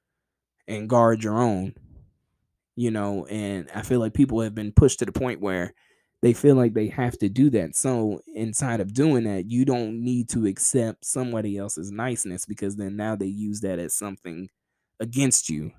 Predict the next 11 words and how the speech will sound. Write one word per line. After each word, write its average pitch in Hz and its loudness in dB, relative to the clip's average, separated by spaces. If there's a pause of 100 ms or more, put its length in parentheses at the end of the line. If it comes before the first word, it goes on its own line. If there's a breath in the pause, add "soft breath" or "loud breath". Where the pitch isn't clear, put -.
(840)
to 123 2
where 110 4
it's 104 0
like, 98 -2
"Oh, 110 0
yeah, 110 0
you," 104 -4
like, 101 -8
think 160 -4
about 127 -2
kids. - 0